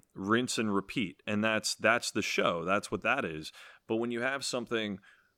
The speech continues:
where now you're dealing with a character who has telekinesis, you have the military and scientists somehow involved with this, you have people who are just trying to survive,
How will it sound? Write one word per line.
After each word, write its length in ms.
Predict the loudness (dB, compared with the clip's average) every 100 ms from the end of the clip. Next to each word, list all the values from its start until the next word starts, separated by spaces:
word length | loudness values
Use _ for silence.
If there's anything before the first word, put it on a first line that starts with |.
| -2
where 160 | 0
now 400 | 2 2 2 0
you're 180 | 0 -2
dealing 460 | 0 0 0 -2 -2
with 160 | -4
a 40 | -4
character 440 | 0 2 2 2
who 60 | 0
has 120 | 0
telekinesis, 920 | 0 0 0 -2 -2 -4 -2 -4 -2
you 60 | 0
have 120 | 0
the 80 | 0
military 880 | 0 2 2 2 2 4 4 2 -2
and 200 | -6 -4
scientists 680 | 0 0 0 -2 -2 -2 0
somehow 400 | 0 -2 -2 -2
involved 500 | -2 -2 -2 -2 -4
with 200 | -4 -6
this, 340 | -4 -4 -4 -8 -12 -20 -20 _
you 160 | -4 0
have 580 | 2 4 4 2 -2 -8 -20 _ _ -6
people 280 | -2 2
who 100 | 2 2
are 100 | 2
just 340 | 2 0 0
trying 300 | 0 0 0
to 60 | -4
survive, 1000 | -4 -4 0 0 2 2 0 -2 -4